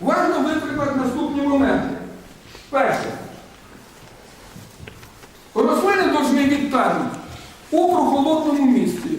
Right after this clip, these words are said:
Раз. Відтануть із грудки мертвої. Абсолютно повністю.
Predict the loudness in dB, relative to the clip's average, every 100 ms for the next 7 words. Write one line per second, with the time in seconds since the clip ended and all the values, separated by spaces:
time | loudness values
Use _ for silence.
0 | -4 -4 -4 -6 -10 -16 -20 -20 -20 -20
1 | -10 -2 0 0 0 0 2 2 0 -4
2 | -10 0 2 2 2 4 2 0 -6 -6
3 | -2 0 0 -2 -6 -8 -10 -16 -18 -16
4 | -2 0 0 0 2 4 2 0 0 2
5 | 2 0 -4 -8